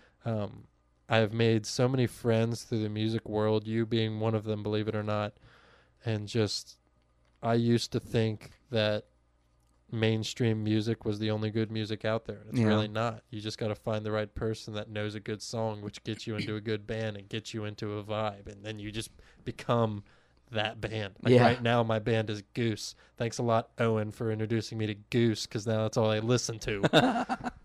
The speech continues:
Speaker 1: But yeah.
Speaker 2: I love it.
Speaker 1: Um, but yeah, and then there's a bunch of new music coming out. Evanescence is coming out with a new album.
Speaker 2: Okay.
Speaker 1: And which is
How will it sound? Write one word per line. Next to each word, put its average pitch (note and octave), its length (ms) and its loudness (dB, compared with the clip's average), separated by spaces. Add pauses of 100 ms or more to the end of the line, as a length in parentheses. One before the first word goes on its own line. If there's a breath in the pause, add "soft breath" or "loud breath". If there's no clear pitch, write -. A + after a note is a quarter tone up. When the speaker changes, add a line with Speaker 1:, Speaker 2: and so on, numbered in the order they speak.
(320)
Speaker 1:
But A#2 160 -6
yeah. A2 200 -2 (200)
Speaker 2:
I A2+ 40 -6
love A2 260 -4
it. G#2+ 160 -6 (840 loud breath)
Speaker 1:
Um, G2+ 440 4 (680)
but C#3+ 100 4
yeah, C3+ 260 8 (300)
and B2 140 4
then B2+ 120 6
there's B2 160 4
a A#2 60 0
bunch C3 300 2
of C3+ 60 -2
new B2+ 180 2
music A#2 340 0
coming A#2 300 -2
out. A2+ 240 2
Evanescence A2+ 680 0
is A2+ 80 -8
coming A2+ 260 -2
out A2+ 100 -2
with A2 120 -2
a A2+ 40 -2
new A2+ 220 0
album. A2 440 -2
Speaker 2:
Okay. A2 420 0
Speaker 1:
And G#2+ 140 -6
which G#2 160 -2
is G2+ 280 -10